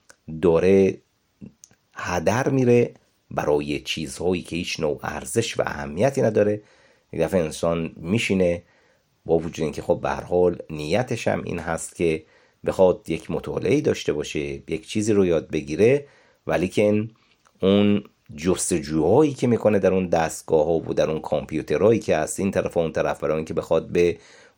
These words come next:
اون موضوع اصلی برسه، یک دفعه به اصطلاح به دلیل وجود انواع و اقسام مسائل و برنامه‌های دیگه، طرف فکرش منحرف می‌شه به چیزهای دیگه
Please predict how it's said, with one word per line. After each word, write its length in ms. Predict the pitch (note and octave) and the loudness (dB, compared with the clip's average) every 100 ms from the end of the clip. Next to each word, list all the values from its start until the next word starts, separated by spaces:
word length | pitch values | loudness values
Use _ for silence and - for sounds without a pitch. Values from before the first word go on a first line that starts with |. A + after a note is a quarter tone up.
| - | 0
اون 140 | A2 | 6
موضوع 880 | A#2+ A2 F2+ D#2+ D2+ D2 F#2+ A#2 C3+ - | 6 8 6 4 0 -6 -2 4 4 2
اصلی 520 | - C#2+ - - G2+ D#3 | -6 -6 -6 -4 0 2
برسه، 600 | - E2 - C3+ E3+ - _ _ - | 2 2 2 4 4 0 _ _ -8
یک 220 | D#2 D2+ | -6 -2
دفعه 600 | D#2 D#2 - A2+ A#2+ - - _ _ - - | -2 -2 2 4 4 2 -8 _ _ -20 -6
به 80 | D#2+ | -4
اصطلاح 640 | - F2 E2+ F2+ F2+ E2+ - - | 0 0 4 6 6 6 0 -16
به 120 | - D#2 | -8 0
دلیل 600 | D#2+ F2+ F2+ F2+ F2 E2+ _ | 0 0 0 2 2 -4 _
وجود 460 | E2+ D#2+ E2 G2 - - | -6 -4 -2 -2 -2 -2
انواع 440 | G2 F2+ B2 F3+ | -4 0 4 4
و 40 | |
اقسام 420 | D3+ A#2+ - G#2+ F#2+ | 4 0 0 2 2
مسائل 440 | F2 - F#2+ G2 | 0 0 0 2
و 60 | E2 | 2
برنامه‌های 760 | D#2 D2+ D#2 D2+ F2+ C3+ A2 | 2 0 -2 -4 2 2 2
دیگه، 460 | D#2 D#2+ A2+ C3+ C#3 - _ _ | -2 0 4 4 0 -16 _ _
طرف 440 | F2 F2+ G2 - - | -2 2 0 -2 -12
فکرش 520 | - G2 - E2 - | -2 -2 0 -4 -2
منحرف 440 | D#2+ D2 F2 G#2 F2 | -4 -2 0 0 -2
می‌شه 200 | - E2 | -4 0
به 340 | E2 E2+ E2 - _ - | 2 2 0 -6 _ -14
چیزهای 580 | - D#2+ D2 F#2 D3+ D#3 | -8 -6 0 4 6 4
دیگه 400 | D3 D3 D3+ | 4 4 4